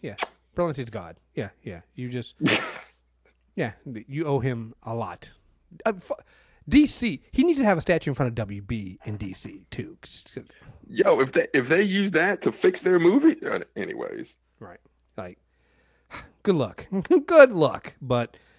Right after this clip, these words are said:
Speaker 1: ah, he does a great job. Um, speaking of, uh, I wasn't gonna say this. Uh, I did wanna point out, uh, real quick that, uh, Pastor, what is it, John Gray, uh, his church is going to foreclosure. And didn't he buy his wife that, like,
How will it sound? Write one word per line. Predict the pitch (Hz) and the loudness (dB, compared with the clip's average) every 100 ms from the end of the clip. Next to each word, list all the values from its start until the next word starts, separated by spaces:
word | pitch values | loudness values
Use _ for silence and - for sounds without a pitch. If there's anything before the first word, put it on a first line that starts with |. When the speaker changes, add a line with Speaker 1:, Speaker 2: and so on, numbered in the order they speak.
| _ _ _ | _ _ _
Speaker 1:
ah, | 175 127 - | 0 0 -4
he | |
does | - 131 | -6 -6
a | |
great | 107 95 | -6 -12
job. | 95 73 - _ - - | -12 -14 -18 _ -18 0
Um, | 208 208 202 185 175 165 _ _ _ _ _ _ _ _ _ _ _ _ _ | 4 6 4 0 -6 -12 _ _ _ _ _ _ _ _ _ _ _ _ _
speaking | _ 208 190 175 | _ -16 -8 -8
of, | 165 147 - | -8 -10 -16
uh, | 143 - | -20 -18
I | 160 | -10
wasn't | 185 208 | -8 -6
gonna | 180 | -4
say | 165 | -6
this. | 139 135 123 _ _ _ _ - | -4 -6 -6 _ _ _ _ -4
Uh, | 131 123 120 127 | 0 0 0 -2
I | 151 | 2
did | 180 | 4
wanna | 175 165 | 4 2
point | 165 151 | 2 2
out, | 143 139 - | 2 0 -4
uh, | 127 123 | -4 -2
real | 120 127 | 0 -2
quick | 120 131 120 - | -2 -2 -4 -4
that, | 120 113 | -4 -2
uh, | 113 110 - | -2 -2 -4
Pastor, | - 131 131 120 | -2 -2 0 -2
what | 117 107 | -2 -6
is | |
it, | 101 | -4
John | 123 123 | -2 0
Gray, | 123 131 131 131 _ _ _ - | 2 2 0 -4 _ _ _ -6
uh, | 113 101 95 95 - _ _ | -4 -4 -6 -10 -16 _ _
his | _ 160 - | _ -4 0
church | 160 175 - | -2 -2 -8
is | 151 | -2
going | 147 | 0
to | 131 | 0
foreclosure. | 143 135 147 156 185 214 _ _ _ _ | -2 0 0 0 -4 -8 _ _ _ _
And | 127 117 | -8 -6
didn't | 123 269 | 0 2
he | 359 | 4
buy | 185 170 185 | 4 4 4
his | 185 127 | 0 -2
wife | 107 117 156 | -2 -2 -2
that, | 160 113 | -2 -2
like, | 113 107 - | -4 -6 -12